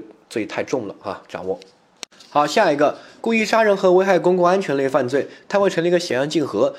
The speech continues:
比如说，你以放火等危害公共安全的方式杀特定的人，比如说，我就想杀那个张三，我把他们家点着了。那这个时候，你肯定构-，对张三构成故意杀人罪，没问题。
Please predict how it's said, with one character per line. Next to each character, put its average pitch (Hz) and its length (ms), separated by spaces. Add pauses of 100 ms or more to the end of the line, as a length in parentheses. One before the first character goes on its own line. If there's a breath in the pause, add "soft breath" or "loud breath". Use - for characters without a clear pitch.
(140 loud breath)
比 - 80
如 147 80
说， 165 200
你 170 180
以 147 80
放 196 320
火 104 400 (160 loud breath)
等 113 180
危 143 140
害 151 160
公 156 180
共 151 140
安 165 160
全 131 160
的 110 80
方 120 180
式 123 120
杀 135 160
特 196 200
定 143 140
的 104 80
人， 90 160
比 101 80
如 113 60
说， 147 120
我 135 80
就 131 60
想 120 100
杀 123 220
那 123 80
个 107 100
张 123 160
三， 127 240 (280 loud breath)
我 127 100
把 120 140
他 120 80
们 120 100
家 131 160
点 104 160
着 90 160
了。 104 160 (220 loud breath)
那 214 100
这 233 140
个 202 100
时 185 80
候， 175 80
你 135 140
肯 113 120
定 123 140
构-， 120 200
对 120 200 (140)
张 139 180
三 139 180
构 135 140
成 107 160
故 113 100
意 110 60
杀 113 140
人 117 120
罪， 131 160
没 101 140
问 107 140
题。 101 180